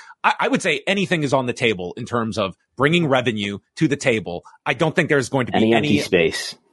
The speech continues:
Speaker 1: That's it. I don't think they're looking at just, uh, a clean canvas or aesthetics or upsetting, you know, fan, fan reaction when it, when it comes to new ways to come up with revenue. I would say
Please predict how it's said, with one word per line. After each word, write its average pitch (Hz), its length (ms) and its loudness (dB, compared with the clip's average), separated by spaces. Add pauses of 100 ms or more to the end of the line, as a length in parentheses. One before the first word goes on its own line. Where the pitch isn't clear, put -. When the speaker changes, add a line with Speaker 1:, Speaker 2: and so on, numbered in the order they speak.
(280)
Speaker 1:
That's 165 200 -2
it. 165 220 2
I 135 80 2
don't 160 240 0
think 151 140 0
they're 147 80 2
looking 139 340 -2
at 120 140 0
just, - 340 -2
uh, 104 320 2 (280)
a 113 60 -2
clean 165 480 2
canvas 147 760 2 (120)
or 123 500 2
aesthetics - 800 -2 (160)
or 120 420 2 (120)
upsetting, 143 840 -2
you 143 100 0
know, 117 300 0 (180)
fan, 143 520 0 (140)
fan 143 240 0
reaction 120 720 0
when 120 180 -4
it, 113 80 -6
when 123 140 -2
it - 80 -10
comes 127 200 0
to 120 360 0 (180)
new 143 260 2
ways 131 520 2
to 113 300 0
come 113 180 -2
up 110 100 -2
with 101 140 -8
revenue. 95 320 -2
I 90 60 -2
would 92 120 -6
say - 200 -2